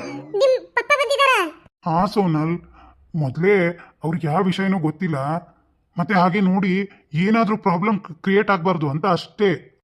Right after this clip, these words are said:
Speaker 1: ಓ, ಹೌದಾ? ಆ, ಸರಿ ಹಾಗಿದ್ರೆ.
Speaker 2: ಸೋನಲ್,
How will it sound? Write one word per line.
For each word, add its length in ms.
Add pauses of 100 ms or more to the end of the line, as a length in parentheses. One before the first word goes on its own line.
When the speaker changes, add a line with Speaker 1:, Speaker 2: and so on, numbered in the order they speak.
Speaker 1:
ಓ, 20
ಹೌದಾ? 880
ಆ, 640
ಸರಿ 400
ಹಾಗಿದ್ರೆ. 520 (220)
Speaker 2:
ಸೋನಲ್, 280